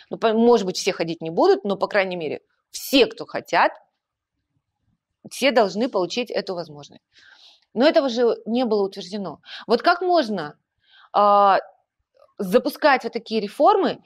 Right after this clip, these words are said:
не проставлять, э, контрольные точки, да, не ставить К П I,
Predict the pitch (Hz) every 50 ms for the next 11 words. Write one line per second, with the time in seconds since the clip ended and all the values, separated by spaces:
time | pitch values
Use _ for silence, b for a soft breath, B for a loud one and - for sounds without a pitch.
0 | b b b - 226 220 254 262 254 - 277 269 262 269 269 247 214 185 - -
1 | _ _ _ _ _ _ _ _ _ _ _ _ - - 214 214 208 208 202 208
2 | 240 240 247 240 277 262 233 214 208 190 180 170 - 254 311 427 - - - 220
3 | 180 190 196 226 285 311 302 - - 208 226 233 226 - 262 247 214 202 208 -
4 | - 208 - 214 214 240 285 359